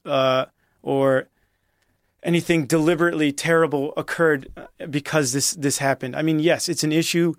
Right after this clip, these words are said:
It's something we shouldn't sweep under the rug. You know, there was a great article in the New York Times the other day about how journalists this election are, are kind of giving themselves permission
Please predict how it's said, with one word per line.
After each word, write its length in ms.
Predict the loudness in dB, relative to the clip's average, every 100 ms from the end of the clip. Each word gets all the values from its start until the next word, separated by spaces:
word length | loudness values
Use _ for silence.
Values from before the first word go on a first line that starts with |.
| _ _
It's 160 | -8 -2
something 280 | 0 2 2
we 80 | 0
shouldn't 280 | 0 0
sweep 240 | 0 -2 0
under 160 | 0
the 100 | 0
rug. 340 | 2 2 2 -2 _ _ _ _
You 100 | 0
know, 80 | 4
there 80 | 4
was 100 | 2
a 60 |
great 260 | 2 4 4
article 360 | 4 4 2 2
in 80 |
the 60 | 2
New 80 | 2
York 200 | 2 0
Times 320 | 0 2 2
the 100 | 0
other 120 | 0
day 200 | 0 0
about 360 | 0 0 -2 -2 _ _ _ -4
how 160 | 0 2
journalists 500 | 2 2 4 2 0
this 220 | -2 0
election 420 | 2 2 0 -2
are, 160 | -2 0
are 180 | 0
kind 220 | 2 0 0
of 80 |
giving 280 | 0 0 2
themselves 580 | 0 -2 _ -4 -2 -2
permission 600 | -2 0 0 0 -2 -4